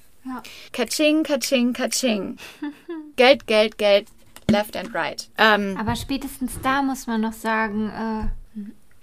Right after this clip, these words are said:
Speaker 1: also keine Ahnung, ne?
Speaker 2: Ja, du, du bist auf, auf der richtigen Spur, weil, äh, der Don, der Don Purcell, der fand das nämlich auch nicht gut.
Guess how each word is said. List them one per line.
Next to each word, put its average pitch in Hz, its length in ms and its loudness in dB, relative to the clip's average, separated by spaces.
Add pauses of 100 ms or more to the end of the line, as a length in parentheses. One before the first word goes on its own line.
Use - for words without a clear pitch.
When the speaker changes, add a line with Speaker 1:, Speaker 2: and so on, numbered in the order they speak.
Speaker 1:
also 190 220 -14
keine 180 340 -14
Ahnung, 190 400 -12
ne? 196 220 -14
Speaker 2:
Ja, 220 220 6
du, 226 240 -2
du 220 100 -8
bist 311 180 4
auf, 247 120 4 (240)
auf 220 100 -2
der 247 140 0
richtigen 240 320 -2
Spur, 277 500 4
weil, 220 360 2 (340)
äh, 196 40 -8
der 208 140 0
Don, 277 600 8
der 226 140 4
Don 277 280 6
Purcell, 254 640 4
der 220 100 2
fand 277 220 -2
das 269 100 -2
nämlich 254 240 -4
auch 240 80 2
nicht 254 180 -4
gut. - 360 -10